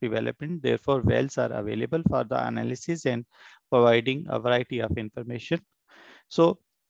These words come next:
uh, the reservoir geophysicist has an, uh, advantage, and because all this information is, is, is available, uh, for a reservoir geophysicist, like,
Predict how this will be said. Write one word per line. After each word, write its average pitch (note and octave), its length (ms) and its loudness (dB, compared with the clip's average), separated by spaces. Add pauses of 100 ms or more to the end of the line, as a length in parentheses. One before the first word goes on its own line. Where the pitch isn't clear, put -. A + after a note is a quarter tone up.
(880)
uh, A#2 680 0 (380)
the B2+ 220 2
reservoir C3 680 4
geophysicist A#2+ 880 -6
has B2 320 2
an, A#2+ 320 -2
uh, - 300 -8
advantage, A#2+ 920 2
and A#2+ 240 -4 (420)
because A#2 480 4 (340)
all B2 300 6
this A#2+ 240 -2
information A#2+ 600 -2
is, A2+ 160 -4
is, A#2+ 400 0
is A#2 220 -2
available, A#2+ 580 2 (720)
uh, A#2 320 0
for C3 160 6
a A#2+ 160 4
reservoir A2+ 440 0
geophysicist, A2+ 920 -6 (240)
like, A2+ 400 2